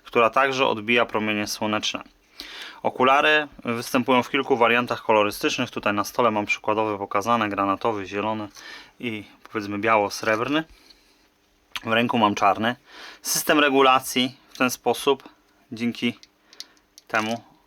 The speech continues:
naciskamy i przesuwamy, inaczej nam się to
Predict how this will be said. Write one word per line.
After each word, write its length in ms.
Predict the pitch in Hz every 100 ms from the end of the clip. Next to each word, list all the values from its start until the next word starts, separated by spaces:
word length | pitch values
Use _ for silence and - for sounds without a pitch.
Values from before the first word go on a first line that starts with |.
| _ _ _ _ _ _ -
naciskamy 760 | 131 135 139 131 147 143 139 139 _ _ _ _
i 220 | 127 123
przesuwamy, 760 | - 123 - 113 123 131 131 - _
inaczej 440 | 120 113 - 113 113 _ _ - _ _ _ _ _ _ _ _
nam 140 | 107 101
się 160 | -
to 180 | 101 98